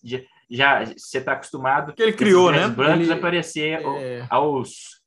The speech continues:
Speaker 1: que fala os fundos de, de, como é que fala, de, é, de equity aí, os fundos de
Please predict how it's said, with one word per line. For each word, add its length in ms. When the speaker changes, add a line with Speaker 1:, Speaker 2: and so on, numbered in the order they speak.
Speaker 1:
que 100
fala 240
os 140
fundos 360
de, 280
de, 220
como 100
é 40
que 80
fala, 220
de, 340
é, 380
de 180
equity 460
aí, 180
os 180
fundos 420
de 440